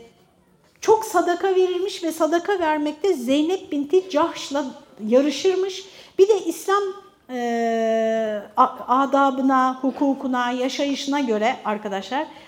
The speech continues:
Ama gene de siz bunu evde gidip uygulamaya kalkmayın. Ben bir kere söyleyeyim. Siz önce onu bir hazmedin, önce onu bir, e, iyice bir düşünün etraflıca. Arkadaşlar,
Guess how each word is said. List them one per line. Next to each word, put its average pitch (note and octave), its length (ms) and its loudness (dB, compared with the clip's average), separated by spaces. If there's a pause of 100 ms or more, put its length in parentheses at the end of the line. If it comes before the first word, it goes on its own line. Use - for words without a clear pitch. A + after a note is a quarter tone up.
(100)
Ama C#4+ 200 2
gene C#4+ 380 0
de A3 220 0 (200)
siz C4+ 280 -4
bunu C4 140 2
evde B3 300 -4
gidip A#3+ 300 -8
uygulamaya A3+ 540 -2
kalkmayın. A#3 580 -2
Ben A#3 260 -2 (100)
bir A#3 140 -8
kere A3+ 220 0
söyleyeyim. A#3+ 580 0 (300)
Siz A#3+ 220 -8
önce C4+ 260 2
onu A#3 240 -2
bir A#3+ 80 -2
hazmedin, G#3+ 600 -2
önce A3 320 -4
onu A3 280 -4
bir, G#3+ 200 0 (380)
e, F#3 320 -4
iyice A3 380 -2
bir G3+ 140 -6
düşünün G#3 600 -4
etraflıca. G#3+ 800 -2 (380)
Arkadaşlar, A#3 580 -2